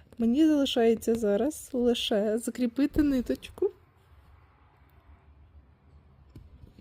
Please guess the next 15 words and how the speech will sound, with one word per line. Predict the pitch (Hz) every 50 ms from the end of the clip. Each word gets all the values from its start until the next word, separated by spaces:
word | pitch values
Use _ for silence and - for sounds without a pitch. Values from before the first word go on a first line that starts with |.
| - - - - _ - - - - - - - - - - - - - - - - _ _ - -
І | 320 320 359
це | - - 330 330
все. | 339 - - - 381 392 381 330 - - - - - - - _ _ _ _ _ - - - - - _ _ _ _ _ _ _ _ _ - - _ _ - - _ - - _ _ _ - - _ - _ _ _ _ _ _ _ -
Дівчата, | - 415 - - - - 539 539 - - 415
я | 381 381 403
не | 381 381
можу | 349 392 392 359 359
в | 349 349
це | - 349
повірити, | 320 - 285 254 285 330 320 330 311 - 285 294
я | 320 320
це | - - 330
зробила. | 311 330 339 302 277 311 311 339 339 330 320 - - - - - - - - - - - - _ _ _ _ - _ - - - - - - - - - _ - - - -
Так. | - 247 262 320 359 359 - - - - - - - - - - - - - - - - - - - - - - - - - - - - - _ - - - - - - - _ -
Беремо | 240 - 262 294 294 294 285 277 262 254